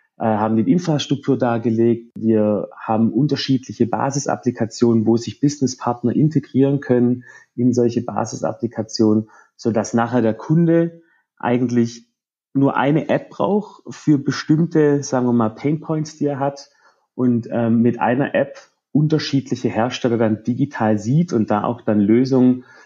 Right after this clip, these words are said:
präsentiert bekommt, die ihm dann weiterhelfen. Und das ist eigentlich unser offener Ökosystemansatz. Da ist natürlich auch immer ganz wichtig bei Tapio,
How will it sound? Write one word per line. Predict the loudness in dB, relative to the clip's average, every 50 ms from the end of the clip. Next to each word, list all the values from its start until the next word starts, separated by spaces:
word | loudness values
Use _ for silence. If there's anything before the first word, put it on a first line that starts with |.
| _ _
präsentiert | -4 -2 -2 0 0 -2 -2 0 -2 -2 0 0
bekommt, | -4 -6 -2 0 0 2 0 0 -2 -10 -20 -14 -4
die | 0 2
ihm | 4 4
dann | 4 2 0 0
weiterhelfen. | -2 -4 -4 -4 -6 -6 -6 -10 -10 -10 _ -20 -20 -20 _ -12
Und | -6 0
das | 0 0 0
ist | 0 -2 0
eigentlich | 0 0 0 -2 -2
unser | -2 0 0 0 0
offener | 0 -2 0 0 2 2 2 2 0 -4 -14 -20 -20 -20 -20 _ _ _
Ökosystemansatz. | -2 -2 0 0 -2 0 0 -4 -4 0 0 0 2 2 2 2 4 4 4 2 0 -2 -4 -14 -14 -14 _ _ _ _ _ -4
Da | -2 -2
ist | -2 0 0
natürlich | -2 0 2 2 2
auch | 2
immer | 2 0 0 2
ganz | 2 0 0 0 -2
wichtig | -4 -4 -4 -2 -4 -4 -4 -4 -4
bei | -4 -4 -4
Tapio, | -4 -2 -4 -4 -4 -4 -2 0 2 4 4 2 0 -4